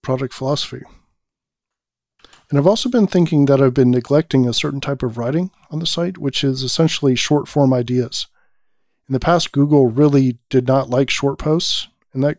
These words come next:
still could be the case now, but I don't think it matters as much. I think that people would rather see that you write more often. And I often have very small thoughts that are, you know, whatever, five hundred words.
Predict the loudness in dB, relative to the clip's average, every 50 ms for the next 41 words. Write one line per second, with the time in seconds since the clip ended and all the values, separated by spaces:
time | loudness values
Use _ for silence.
0 | -6 -8 -6 -2 -2 -2 0 0 0 0 0 0 -2 -4 -4 -2 -4 -4 -2 -4
1 | -4 -4 -4 -4 -6 -8 -12 _ _ _ _ _ _ _ _ _ 2 2 2 4
2 | 4 2 2 2 2 2 2 4 4 2 2 0 -2 -4 -2 -2 -2 -2 -2 -2
3 | -6 -6 -10 _ _ _ _ _ _ _ _ 0 2 2 2 2 0 -6 _ _
4 | _ _ _ _ _ _ _ _ _ _ _ _ _ _ _ _ _ _ _ _
5 | _ _ -2 -2 -2 -2 -4 -2 -2 -2 0 4 4 4 4 4 4 2 2 2
6 | 2 0 -2 -2 -2 -2 -2 -2 -2 -4 -4 -6 -6 -6 -6 -8 -10 -12 -14 _
7 | _ _ -4 -4 -2 -2 -2 -4 -4 -4 -6 -4 -2 -2 -2 -2 -2 -4 -4 -6
8 | _ _ _ _ _ _ _ _ _ _ _ _ _ _ -20 _ _ 0 2 4
9 | 6 6 4 4 2 0 0 2 2 0 0 0 0 2 4 4 4 4 2 -2
10 | -2 -2 -2 -2 -2 -2 -4 -6 -6 -8 -8 -8 -8 -8 -10 -4 -2 0 2 2
11 | 0 0 -2 -2 0 0 0 0 0 0 0 -2 -4 -6 -2 0 0 0 0 0
12 | 0 0 0 0 0 0 0 0 0 -2 -6 -8 -8